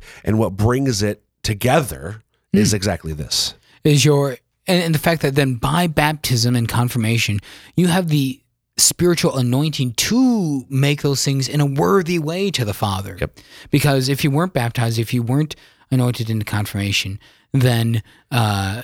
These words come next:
Speaker 2: you can make that offering, but without the assurance of it being accepted and pleasing to God.
Speaker 1: Exactly.
Speaker 2: And so God then looks down on you with fatherly love and care, making that sacrifice in the lawn chair, watching your son play baseball,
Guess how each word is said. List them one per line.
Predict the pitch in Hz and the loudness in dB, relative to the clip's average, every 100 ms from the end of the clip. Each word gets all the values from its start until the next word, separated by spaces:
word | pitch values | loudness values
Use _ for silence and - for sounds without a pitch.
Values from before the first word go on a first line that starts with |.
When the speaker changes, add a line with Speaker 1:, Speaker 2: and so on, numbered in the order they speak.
| - | -2
Speaker 2:
you | 139 | 0
can | 127 | 2
make | 160 247 | 0 0
that | 139 | 0
offering, | 120 117 127 | -2 0 0
but | 131 131 | -2 -2
without | 131 151 147 | -2 -2 -2
the | |
assurance | 127 - 156 151 - | 0 0 0 0 0
of | 123 | -2
it | 117 | 0
being | 135 131 | 0 0
accepted | 117 - 165 - 151 | 0 0 0 -2 -2
and | 139 | -2
pleasing | - 175 180 151 147 135 | -2 0 2 2 2 0
to | - 170 | -2 -2
God. | 135 95 90 101 82 | -2 -4 -6 -12 -8
Speaker 1:
Exactly. | 80 69 - | -6 -6 -4
Speaker 2:
And | 160 | -2
so | 156 175 | 0 0
God | 151 147 202 190 | -2 -4 -2 -2
then | 170 160 | 0 0
looks | 175 - | 0 0
down | - 156 151 | 0 0 -2
on | 131 135 180 208 | -2 -2 0 0
you | 117 101 104 | 0 0 -2
with | 131 139 | -2 -2
fatherly | - 147 160 160 151 139 | -2 -4 -2 0 0 0
love | 135 139 | 0 0
and | 131 117 | -2 -4
care, | - 135 127 120 | -4 -2 0 -2
making | 113 139 165 190 | -2 -2 -2 -2
that | 143 123 | -2 -2
sacrifice | - 110 110 117 - 107 104 - - - - - - | -2 -4 -4 -4 -2 -2 0 -2 -2 -8 -20 -20 -10
in | - 139 170 | 0 2 2
the | 160 | 2
lawn | 135 135 | 2 0
chair, | 135 139 127 | 0 -2 0
watching | 123 120 - 156 | 0 0 0 0
your | 135 | 0
son | - 135 | 0 -2
play | 120 117 | -2 -2
baseball, | 104 175 190 - 80 104 139 | 0 0 0 -2 -6 -4 -6